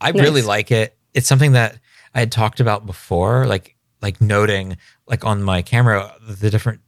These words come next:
Speaker 1: levels of zoom to, to match
Speaker 2: Mm-hmm.
Speaker 1: the different lenses. But this does more than that, as it gives you the, the film plane size. You can do everything from, I think, one ten all the way up to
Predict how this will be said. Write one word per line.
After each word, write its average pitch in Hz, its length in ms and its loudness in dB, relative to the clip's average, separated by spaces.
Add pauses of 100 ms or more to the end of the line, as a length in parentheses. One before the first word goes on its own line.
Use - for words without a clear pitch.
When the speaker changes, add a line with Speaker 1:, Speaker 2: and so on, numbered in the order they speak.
(120)
Speaker 1:
levels 98 420 -4
of 90 120 0
zoom 92 560 0 (520)
to, - 100 0
to - 220 -10
match 107 160 -2
Speaker 2:
Mm-hmm. 196 140 -2
Speaker 1:
the - 0 -
different 170 240 -6
lenses. 131 380 0
But - 120 -4
this 127 160 2
does 113 200 -2
more 104 260 0
than 104 120 -2
that, 90 160 -2
as 104 100 -2
it 107 60 -4
gives 92 280 -4
you 87 320 -2 (520)
the, 87 460 -4
the 104 120 -2
film 160 240 0
plane 80 320 -10 (840)
size. - 380 -8 (220)
You 92 100 0
can 98 120 0
do 98 200 2
everything 98 380 -2
from, 90 420 -4 (220)
I - 40 -20
think, 98 160 -4
one 90 240 -2
ten 107 520 2 (180)
all 95 140 -2
the 98 100 0
way 95 160 2
up 98 180 -8
to 87 760 -2